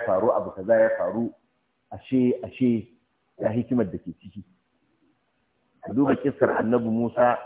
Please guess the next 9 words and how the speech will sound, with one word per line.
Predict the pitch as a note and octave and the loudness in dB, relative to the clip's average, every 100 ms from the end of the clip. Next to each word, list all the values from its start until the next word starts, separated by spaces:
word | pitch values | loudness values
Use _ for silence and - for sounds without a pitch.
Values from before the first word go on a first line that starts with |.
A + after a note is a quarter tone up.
| - - _ _ | -14 -20 _ _
da | - D#2+ | -2 0
Annabi | G#2 A2+ A2 G#2+ G#2 - _ _ - | 0 -2 0 -2 -4 -6 _ _ -12
Al-Khadir, | G2 F#2+ D3 C3 G2 - - _ _ - _ _ _ _ | -10 2 4 4 0 -6 -20 _ _ -20 _ _ _ _
yanda | - B2 A2+ - | -2 2 4 4
Allah | B2 A#2 | 4 4
ya | A2 A2+ A2+ - | 6 6 4 2
so | B2+ | 4
ya | A#2+ | 4
bayyana | G2+ B2 D3+ D#3 B2+ F2+ | 4 4 6 6 4 2